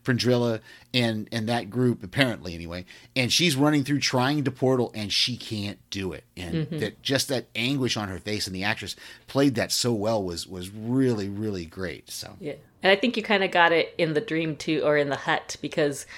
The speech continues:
Speaker 2: she's, she's got her, she's faced with her first test that she ever had, um,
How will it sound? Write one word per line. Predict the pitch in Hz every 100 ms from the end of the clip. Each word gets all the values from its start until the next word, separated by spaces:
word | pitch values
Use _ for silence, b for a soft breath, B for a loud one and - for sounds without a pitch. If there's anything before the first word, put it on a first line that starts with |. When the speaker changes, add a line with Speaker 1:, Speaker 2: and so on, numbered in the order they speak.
| B -
Speaker 2:
she's, | - 160 139 -
she's | - 175 139 -
got | 170 160
her, | - - _
she's | - 170 -
faced | 185 170 -
with | 165 160
her | 160
first | 156 175 156 156 - - -
test | 170 175 - -
that | 147
she | - 156
ever | 151 156
had, | 156 156 156 156 B B B B -
um, | 170 143 135 135